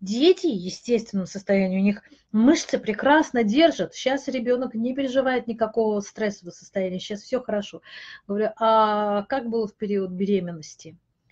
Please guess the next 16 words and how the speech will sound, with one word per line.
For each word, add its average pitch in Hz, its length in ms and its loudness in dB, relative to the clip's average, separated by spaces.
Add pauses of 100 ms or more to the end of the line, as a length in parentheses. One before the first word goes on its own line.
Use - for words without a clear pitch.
(580)
«А, 170 300 -10
много 226 380 4
плакала». 180 580 -4 (1120)
Мама 208 640 2 (420)
переживала 190 600 -2
стресс, 262 540 -4 (300)
это 262 320 2
повлияло 220 880 -2 (280)
на 233 320 0
эмоциональное 196 800 -2
напряжение 180 760 -4
ребёнка, 196 480 -2
и 180 140 -6
оно, 196 340 -2 (420)
м, 185 220 -6
проявляется, 214 760 2